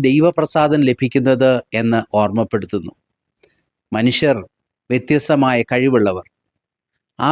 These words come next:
വ്യത്യസ്തമായ കഴിവുകൾ അത് വിശ്വസ്തയോടെ നിർ-, നിർവഹിപ്പാൻ,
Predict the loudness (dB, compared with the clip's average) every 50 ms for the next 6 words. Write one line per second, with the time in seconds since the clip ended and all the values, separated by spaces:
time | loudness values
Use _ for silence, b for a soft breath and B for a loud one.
0 | 0 0 -2 -4 _ -2 -2 -2 0 -2 0 0 2 2 2 2 0 0 -2 -2
1 | 0 0 2 2 4 2 2 0 -2 -4 -10 _ _ _ _ _ _ _ _ _
2 | _ _ _ _ _ -6 -4 -2 2 2 2 4 2 2 2 2 0 0 0 2
3 | 0 2 2 4 2 4 4 4 2 2 2 2 2 2 0 -2 -4 _ -6 -6
4 | -6 -4 -2 0 0 2 2 2 2 0 0 -4 -2 -2 -4 -4 -4